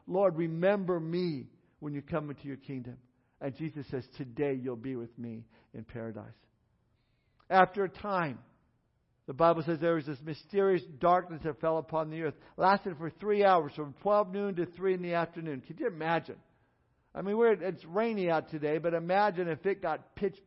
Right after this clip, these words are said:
black outside. Just dark as dark, like, like when there's, you can't see the moon. Pretty scary. You, you'd think something was up.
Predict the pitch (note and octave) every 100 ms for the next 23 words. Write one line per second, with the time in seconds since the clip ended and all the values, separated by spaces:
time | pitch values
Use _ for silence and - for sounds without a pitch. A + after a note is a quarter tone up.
0 | - D#3+ D3+ - - C3+ A#2+ - _ B2+
1 | B2 A#2 - _ _ _ _ - G#3+ -
2 | _ - G3 G3+ F#3 E3 E3 B2+ - -
3 | E3 D#3 D3+ D#3 D3+ D3+ D3+ D#3+ D#3 C3+
4 | D3+ D#3 F3 E3 - E3+ D3 D3+ C#3 B2
5 | - C#4+ F3+ - D3 D#3 B2 C3 D#3+ F3
6 | G3+ - A#3+ E3+ A#3 B3+ A#3 F#3+ D#3 G#3+
7 | G3 -